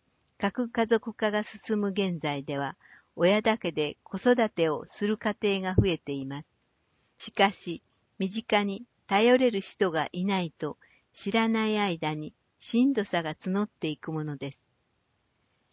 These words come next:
そんな時に頼りにしてほしいのが、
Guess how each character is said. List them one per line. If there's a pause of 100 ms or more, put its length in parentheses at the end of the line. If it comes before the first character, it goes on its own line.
(240)
そ
ん
な
時
に
頼
り
に
し
て
ほ
し
い
の
が、